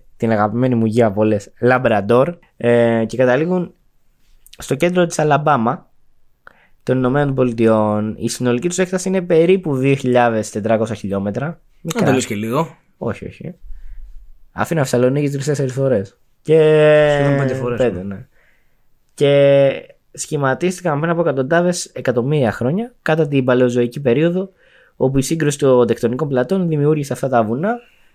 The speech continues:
Speaker 1: Αρχικά μεν ήταν πολύ ψηλότερα, όπως και τα περισσότερα βουνά,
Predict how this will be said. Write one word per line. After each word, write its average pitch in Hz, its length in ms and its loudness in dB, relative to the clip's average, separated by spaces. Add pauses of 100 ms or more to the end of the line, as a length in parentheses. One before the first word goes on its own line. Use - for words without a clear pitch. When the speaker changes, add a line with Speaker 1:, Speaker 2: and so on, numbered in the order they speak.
(140)
Speaker 1:
Αρχικά 131 380 -4
μεν 175 200 0
ήταν 165 420 2
πολύ 156 180 2
ψηλότερα, 131 400 0
όπως 139 120 -4
και 135 80 -4
τα 131 100 0
περισσότερα 110 520 -2
βουνά, 170 360 -6